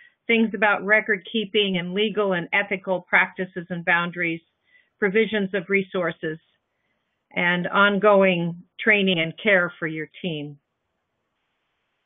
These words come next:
So now I will, um, invite Lois to continue.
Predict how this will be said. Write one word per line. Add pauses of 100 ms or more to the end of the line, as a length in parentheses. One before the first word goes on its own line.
(800)
So
now
I
will,
um, (1300)
invite
Lois (140)
to
continue.